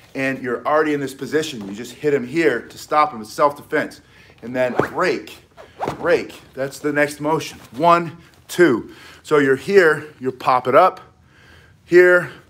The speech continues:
push, and down. Andre says, yes, the intention is to pass through him. Reach through the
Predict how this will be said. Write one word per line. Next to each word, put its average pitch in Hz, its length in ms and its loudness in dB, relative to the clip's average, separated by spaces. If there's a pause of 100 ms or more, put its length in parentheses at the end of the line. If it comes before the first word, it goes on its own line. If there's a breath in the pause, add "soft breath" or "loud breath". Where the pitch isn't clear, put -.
(240)
push, 170 400 2 (140)
and 127 140 -6
down. 135 280 2 (240 loud breath)
Andre 165 340 4
says, 151 460 2 (320 loud breath)
yes, 156 280 2
the 131 120 -8
intention 160 340 -8
is 151 40 -16
to - 60 -14
pass 143 400 -6
through 139 320 -4
him. 107 260 -10 (340 soft breath)
Reach 170 300 -6
through 165 560 0 (320 loud breath)
the - 120 -16